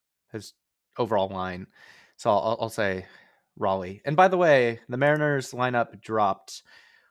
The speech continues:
Julio, France, Suarez, uh, Raleigh, Haniger, Santana, Frazier,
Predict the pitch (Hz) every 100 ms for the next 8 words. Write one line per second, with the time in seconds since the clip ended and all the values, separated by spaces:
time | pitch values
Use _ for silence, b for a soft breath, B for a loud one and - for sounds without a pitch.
0 | b - 151 151 147 139 131 131 131 131
1 | 127 127 _ _ 123 117 117 - - -
2 | - - 113 110 110 110 110 - _ _
3 | _ _ - - 98 98 101 127 131 131
4 | 131 123 117 113 113 113 113 113 107 98
5 | - 123 117 113 113 - 113 110 113 107